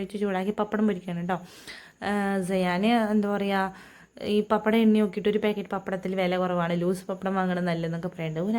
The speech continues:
അങ്ങനെയൊക്കെ കണ്ടുപിടിക്കുന്ന ഒരു വ്യക്തിയാണ്. എന്തായാലും രക്ഷപ്പെടട്ടെ അല്ലേ വലുതാവുമ്പോൾ.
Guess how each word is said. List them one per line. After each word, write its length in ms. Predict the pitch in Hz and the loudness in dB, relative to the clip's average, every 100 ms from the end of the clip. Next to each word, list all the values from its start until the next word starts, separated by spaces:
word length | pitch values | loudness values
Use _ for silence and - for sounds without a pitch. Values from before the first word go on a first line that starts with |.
| 220 | 2
അങ്ങനെയൊക്കെ 420 | 208 196 196 190 185 185 - 220 190 | 2 0 -4 -4 -6 -10 -20 -8 -2
കണ്ടുപിടിക്കുന്ന 560 | 185 175 185 170 170 170 | 0 2 2 0 -2 -2
ഒരു 80 | 160 | -2
വ്യക്തിയാണ്. 460 | 160 - 156 156 190 - - - - _ - | -4 -6 -6 -4 -6 -10 -20 -20 -20 _ -8
എന്തായാലും 360 | 165 170 185 196 | -4 0 0 2
രക്ഷപ്പെടട്ടെ 520 | 185 185 180 185 175 170 | -2 -4 -2 -2 -2 -2
അല്ലേ 120 | 165 | 0
വലുതാവുമ്പോൾ. 540 | 160 156 156 151 156 | 0 0 -4 -4 -2